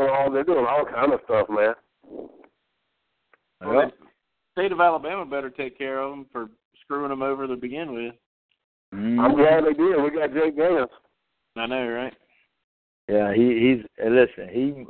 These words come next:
Speaker 3: he is a great player. I hope he get a shot at the N F L 'cause he can play.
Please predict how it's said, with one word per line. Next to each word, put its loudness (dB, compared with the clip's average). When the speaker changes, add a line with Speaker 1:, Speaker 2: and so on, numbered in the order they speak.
Speaker 3:
he 2
is 2
a -2
great 0
player. -2
I 6
hope 8
he -4
get 2
a -4
shot 2
at -4
the -6
N -6
F -4
L 0
'cause -10
he -6
can -6
play. 0